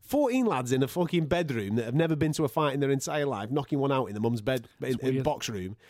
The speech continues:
Speaker 1: have decided who's the pound for pound best?
Speaker 2: It's weird because, listen, uh, the rankings don't really mean much anyway, but they, they've got to be there just,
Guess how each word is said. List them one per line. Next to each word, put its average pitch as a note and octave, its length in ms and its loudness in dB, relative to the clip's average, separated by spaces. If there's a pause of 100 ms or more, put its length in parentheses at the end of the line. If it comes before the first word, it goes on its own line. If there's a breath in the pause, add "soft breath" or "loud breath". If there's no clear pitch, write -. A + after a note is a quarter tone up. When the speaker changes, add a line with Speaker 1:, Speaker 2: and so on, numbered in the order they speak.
(120)
Speaker 1:
have A#2 120 -6
decided B2 580 0
who's B2+ 200 2
the A#2+ 80 -2
pound A#2+ 240 -2
for - 80 -14
pound A2+ 220 2
best? - 280 -4 (380 loud breath)
Speaker 2:
It's - 180 -6
weird A#3+ 280 0
because, F3+ 360 0
listen, A#3+ 260 -4
uh, A#3 180 -6
the F#3 100 0
rankings B3+ 360 -2
don't G3 140 -2
really D#3 200 0
mean D3+ 280 0
much D#3 260 -4
anyway, C3 360 -6 (760)
but C#3+ 200 0 (260)
they, D#3 220 -4
they've D#3 200 -4
got G#3+ 180 0
to G#3+ 80 -2
be E3 260 -2
there C#3+ 260 0
just, - 260 -10